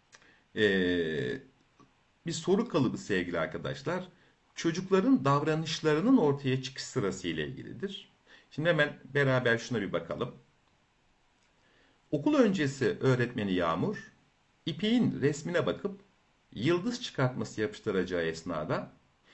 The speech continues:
İpek'in annesi kapıyı çalar ve sınıfa girer. Yağmur öğretmen anneyle selamlaştıktan sonra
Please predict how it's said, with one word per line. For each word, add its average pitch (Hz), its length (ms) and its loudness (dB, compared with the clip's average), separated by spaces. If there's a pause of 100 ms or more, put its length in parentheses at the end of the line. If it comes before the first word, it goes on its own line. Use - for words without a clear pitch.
(220)
İpek'in 185 460 0
annesi 180 420 -2
kapıyı 113 400 -4
çalar 101 520 -6 (320)
ve 185 80 0
sınıfa 92 320 -2
girer. - 440 -12 (760)
Yağmur 113 320 4
öğretmen 104 580 0 (180)
anneyle 107 360 0
selamlaştıktan 107 800 -2
sonra 127 460 -4